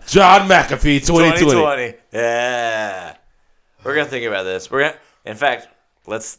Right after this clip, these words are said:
Speaker 2: let's, let's hibernate on it. We'll come up with a couple, like, top one or two for next week, and we'll see what we come up with.
Speaker 1: All right.
Speaker 2: If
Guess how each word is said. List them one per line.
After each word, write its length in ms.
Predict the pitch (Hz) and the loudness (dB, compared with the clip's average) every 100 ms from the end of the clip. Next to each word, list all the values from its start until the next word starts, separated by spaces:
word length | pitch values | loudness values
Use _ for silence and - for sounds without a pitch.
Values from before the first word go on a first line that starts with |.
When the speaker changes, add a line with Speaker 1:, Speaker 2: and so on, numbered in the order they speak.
| - | -10
Speaker 2:
let's, 380 | 107 98 - _ _ _ _ - | -10 -10 -16 _ _ _ _ -16
let's 160 | 92 | -12
hibernate 480 | - 113 104 101 95 | -4 -4 -4 -6 -6
on 220 | 92 87 | -6 -8
it. 40 | 73 | -12
We'll 100 | 78 | -16
come 160 | 92 | -12
up 120 | 90 | -12
with 180 | 67 82 | -12 -12
a 80 | 78 | -14
couple, 400 | - 76 76 76 | -12 -14 -12 -10
like, 300 | 73 69 _ | -10 -12 _
top 280 | - 67 - | -12 -12 -12
one 160 | 76 | -14
or 80 | 73 | -14
two 300 | - - 73 | -18 -16 -16
for 140 | 67 65 | -18 -20
next 320 | 67 69 - | -20 -20 -20
week, 260 | 67 65 _ _ _ | -20 -20 _ _ _
and 120 | 69 | -20
we'll 100 | 65 | -20
see 160 | - 73 | -20 -18
what 120 | 60 | -18
we 80 | 60 | -20
come 200 | _ 73 | _ -20
up 180 | 64 - | -20 -20
with. 240 | 60 71 _ _ | -20 -20 _ _
Speaker 1:
All 140 | - 147 | -16 -14
right. 280 | 123 107 - | -12 -14 -10
Speaker 2:
If 180 | - | -10